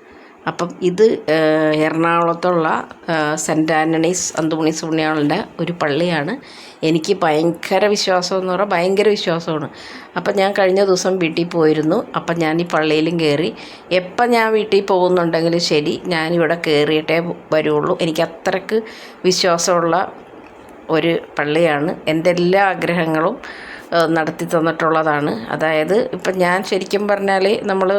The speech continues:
ഏഹ്, ഇപ്പോൾ ഒരു ഹിന്ദുവാണ്. പക്ഷേ കുഞ്ഞുനാളിലേ തുടങ്ങി ഞാൻ ഈ പള്ളിയിൽ പോകാറുണ്ടായിരുന്നു. അപ്പം അതുകൊണ്ട് നമുക്ക് ആ ഒരു, ഏഹ്, വിശ്വാസമാണ്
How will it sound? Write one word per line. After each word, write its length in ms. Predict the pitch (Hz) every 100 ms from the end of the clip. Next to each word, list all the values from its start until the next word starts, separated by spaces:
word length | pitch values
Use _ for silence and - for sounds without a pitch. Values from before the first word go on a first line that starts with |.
| - -
ഏഹ്, 140 | 175 175
ഇപ്പോൾ 140 | 175 190
ഒരു 80 | 196
ഹിന്ദുവാണ്. 500 | 175 170 180 156 170 247 - - - -
പക്ഷേ 260 | 170 - 196 202
കുഞ്ഞുനാളിലേ 880 | 208 214 220 226 226 208 196 196 202 202
തുടങ്ങി 400 | 180 170 170 226 - - - - 185
ഞാൻ 140 | 175 185 190
ഈ 40 | 185
പള്ളിയിൽ 280 | 175 175 180
പോകാറുണ്ടായിരുന്നു. 880 | 175 165 165 160 156 156 151 151 170 247 - - - - - -
അപ്പം 180 | 175 196 185
അതുകൊണ്ട് 380 | 196 214 208 220 208
നമുക്ക് 360 | 196 185 220 220 196 185
ആ 40 | 202 226 220
ഒരു, 200 | 208 254 262 - 196
ഏഹ്, 140 | 190 190
വിശ്വാസമാണ് 680 | 185 196 185 214 208 190